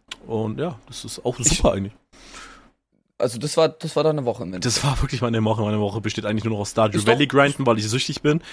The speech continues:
Speaker 1: äh, aus schlechter Ernährung und ein bisschen Stream.
Speaker 2: Find ich vollkommen nice.
Speaker 1: Ey, das
Speaker 2: Also,
Speaker 1: ist super.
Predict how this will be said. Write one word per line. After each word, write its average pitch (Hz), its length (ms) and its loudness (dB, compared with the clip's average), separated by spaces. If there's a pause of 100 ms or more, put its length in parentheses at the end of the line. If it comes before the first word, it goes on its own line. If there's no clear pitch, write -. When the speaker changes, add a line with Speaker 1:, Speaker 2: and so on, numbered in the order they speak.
(220)
Speaker 1:
äh, 113 200 4
aus 110 220 2
schlechter 127 320 2
Ernährung 139 580 4
und 113 140 -2
ein 104 60 -4
bisschen 107 200 0
Stream. 101 240 -4 (1300)
Speaker 2:
Find 175 220 -2
ich - 60 -6
vollkommen 175 320 0
nice. 175 320 -2
Speaker 1:
Ey, 123 180 0
das 101 80 -4
Speaker 2:
Also, 139 180 4
Speaker 1:
ist 131 60 2
super. 104 360 -4